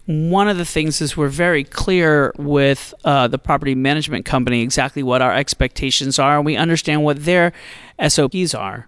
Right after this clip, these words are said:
And the other thing that, that, uh, we should talk about, it kinda sounds like I'm a tough guy checking all these K P Is and things like that, but we also make sure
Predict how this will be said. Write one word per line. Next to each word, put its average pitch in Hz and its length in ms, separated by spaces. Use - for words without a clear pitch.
And 202 100
the 247 100
other 262 160
thing 202 200
that, 170 260
that, 170 100
uh, 143 300
we 175 160
should 156 180
talk 190 280
about, 120 440
it 127 260
kinda 175 300
sounds 156 340
like 139 300
I'm 143 240
a 135 60
tough - 320
guy 147 180
checking 160 340
all 143 120
these 143 180
K 160 200
P 151 160
Is 147 280
and 147 100
things 151 160
like 135 140
that, 123 180
but 143 100
we 180 180
also 214 360
make 165 220
sure 147 340